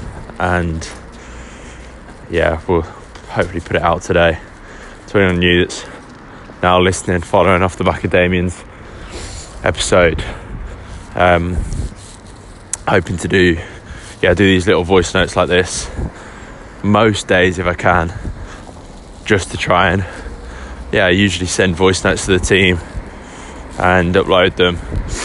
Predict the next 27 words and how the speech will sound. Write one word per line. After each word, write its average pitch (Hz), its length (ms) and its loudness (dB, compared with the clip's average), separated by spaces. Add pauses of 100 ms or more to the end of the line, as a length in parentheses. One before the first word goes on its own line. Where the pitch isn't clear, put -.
(580)
and 82 320 -4 (480)
now 85 200 2
I've 87 80 2
just - 180 -6
decided 85 440 4
to - 100 -8
just 90 220 -2
put 90 120 0
them - 80 0
onto 87 340 0
the - 80 -4
podcast. 87 480 2
Anything 90 300 2
I'm 87 80 2
thinking, 87 540 0
anything 90 320 0
I'm 82 80 0
feeling, 87 520 4 (1300)
um, 85 760 0
goes 87 240 4
on 92 140 4
here. 90 240 4
So - 160 2 (1000)
welcome 87 280 4
to - 200 -6
Talking 85 300 -2
Business. - 440 -2